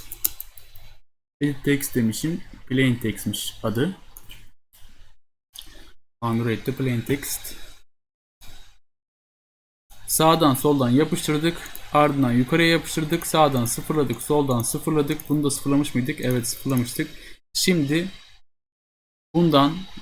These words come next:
bir tane daha ihtiyacımız var. Yine aynı şekilde bir tane daha çekelim şuraya.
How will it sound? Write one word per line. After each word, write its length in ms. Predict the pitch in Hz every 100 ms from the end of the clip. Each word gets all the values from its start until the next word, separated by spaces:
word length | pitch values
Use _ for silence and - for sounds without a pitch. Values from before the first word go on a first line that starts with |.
| -
bir 100 | 175
tane 340 | 175 156 151 147
daha 180 | 151
ihtiyacımız 760 | 143 135 - 123 113 113 110 117
var. 160 | 147 - - - -
Yine 180 | 139
aynı 280 | 131 139 135
şekilde 540 | 123 107 - 104 127 156 - - - -
bir 120 | 135
tane 300 | 135 127 117
daha 180 | 123 117
çekelim 460 | - 113 127 127 131
şuraya. 440 | - 139 135 147